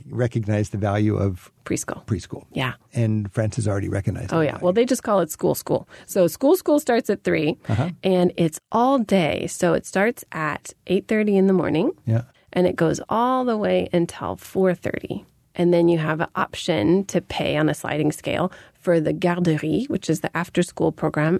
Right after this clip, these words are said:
Speaker 2: until six thirty.
Speaker 1: So that would accommodate people who are working outside the home.
Speaker 2: Absolutely. So all of the services around kids are designed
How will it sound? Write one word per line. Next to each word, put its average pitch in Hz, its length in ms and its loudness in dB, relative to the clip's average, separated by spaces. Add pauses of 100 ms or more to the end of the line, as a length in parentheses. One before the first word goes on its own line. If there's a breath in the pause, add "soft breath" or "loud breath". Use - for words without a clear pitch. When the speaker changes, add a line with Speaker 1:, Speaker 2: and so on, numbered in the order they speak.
Speaker 2:
until 156 420 0
six - 480 -4
thirty. - 380 -8 (360)
Speaker 1:
So - 120 -8
that 139 100 2
would 175 120 2
accommodate 113 480 -2
people 117 200 -2
who 113 60 -2
are 104 100 0
working 104 600 -4
outside 95 260 -2
the - 80 -8
home. 127 220 0 (160)
Speaker 2:
Absolutely. 165 800 -2
So 185 340 -2 (160)
all 302 560 2
of 180 500 -2 (140)
the 185 220 -2
services 156 960 -4
around 156 400 0
kids 156 420 -4 (240 soft breath)
are 170 140 0
designed 170 760 2